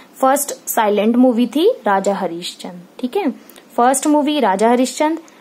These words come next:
फर्स्ट साइलेंट मूवी, अ, सॉरी, फर्स्ट टॉकिंग मूवी आलम आरा। जो साइलेंट मूवी थी राजा हरिश्चंद्र वो बनाई दादा साहब फाल्के ने, और जो स्पीकिंग मूवी थी आलम आरा वो बनाई अर्देश्री ईरानी ने नाइनटीन थर्टीन में। Today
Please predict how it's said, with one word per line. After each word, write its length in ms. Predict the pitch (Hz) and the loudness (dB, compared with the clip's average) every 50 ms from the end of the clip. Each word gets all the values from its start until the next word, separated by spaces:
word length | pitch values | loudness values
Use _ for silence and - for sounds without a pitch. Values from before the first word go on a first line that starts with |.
| _ _ | _ _
फर्स्ट 300 | - - 247 254 262 262 | -4 0 0 0 0 -2
साइलेंट 440 | - - - 262 254 254 262 262 247 | -4 0 2 2 4 4 4 4 4
मूवी, 360 | 254 254 254 233 311 381 440 - - - - _ - | 4 4 4 4 2 0 0 -2 -8 -18 -20 _ -2
अ, 80 | 226 233 | -2 0
सॉरी, 320 | 220 254 233 233 214 196 | 2 2 0 2 0 -2
फर्स्ट 440 | 196 - - 262 269 285 285 - 330 | -2 0 2 2 2 2 0 -2 -2
टॉकिंग 440 | 302 277 269 220 208 208 254 254 254 | -2 0 0 -2 0 2 2 4 6
मूवी 300 | 262 262 262 311 370 453 440 - - - - - - | 6 4 4 4 2 0 0 -4 -14 -20 -14 -6 -2
आलम 340 | 208 220 190 170 175 175 | -2 0 0 -2 -4 -8
आरा। 280 | 175 170 - 175 170 185 - - - - - - - - _ _ 214 | -14 -16 -18 -20 -20 -20 -20 -20 -20 -20 -20 -20 -20 -20 _ _ -4
जो 440 | - - 247 262 269 302 339 330 - - - - | 2 4 6 6 6 4 2 0 -4 -12 -14 -4
साइलेंट 380 | - 247 226 233 233 262 254 | -2 0 2 4 4 4 4
मूवी 220 | 269 285 285 285 294 | 4 2 2 2 0
थी 100 | 262 311 | 0 2
राजा 220 | 302 285 277 294 | 2 2 4 4
हरिश्चंद्र 400 | 294 285 285 262 - 294 285 277 | 2 2 0 -2 0 0 2 4
वो 80 | 269 277 | 2 4
बनाई 320 | 233 262 254 254 247 233 | 4 4 4 4 2 2
दादा 240 | 190 185 196 190 202 | 0 0 0 0 0
साहब 220 | - - 240 240 | 0 0 0 -2
फाल्के 420 | 233 - 269 262 254 247 - 285 285 | 0 0 0 0 0 0 -2 -2 -2
ने, 200 | 302 339 403 440 - - - - - - - - - | -2 -2 -4 -8 -12 -18 -20 -20 -20 -20 -20 -8 -2
और 160 | - 233 233 | 0 0 0
जो 380 | 214 208 233 247 277 339 403 392 - | 0 2 2 2 2 2 0 -2 -4
स्पीकिंग 500 | - - - 262 240 214 220 311 320 311 | -10 -4 -2 -2 -2 0 0 0 2 2
मूवी 220 | 311 302 277 302 | 2 2 0 0
थी 160 | - 330 320 | 0 0 2
आलम 300 | 302 277 269 269 262 262 | 2 4 4 4 4 4
आरा 220 | 262 254 277 311 339 | 4 4 4 2 2
वो 180 | 277 262 254 | 4 2 2
बनाई 420 | 208 226 214 214 220 247 339 392 - - | 4 2 2 2 0 0 -2 -4 -6 -2
अर्देश्री 680 | - 226 214 185 214 214 220 220 - 233 240 294 - - | -2 -2 0 2 2 2 2 0 -2 -4 -4 -4 -2 0
ईरानी 340 | 233 214 190 185 190 202 208 | 0 0 0 0 -2 0 0
ने 140 | 226 302 | 0 0
नाइनटीन 520 | 359 302 226 208 196 196 196 269 320 440 466 - - | 2 0 0 0 -2 -4 -2 -2 -2 -2 -4 -2 -4
थर्टीन 360 | - - 311 254 175 165 180 - | -4 -4 -4 -8 -12 -12 -14 -16
में। 140 | - - - - _ _ _ _ _ _ _ _ - _ _ _ _ _ - _ _ - - - - - - - - - - 269 | -18 -18 -20 -20 _ _ _ _ _ _ _ _ -20 _ _ _ _ _ -20 _ _ -20 -20 -20 -20 -20 -20 -20 -20 -10 -2 0
Today 360 | 254 208 220 214 220 277 359 | 2 4 4 4 4 4 2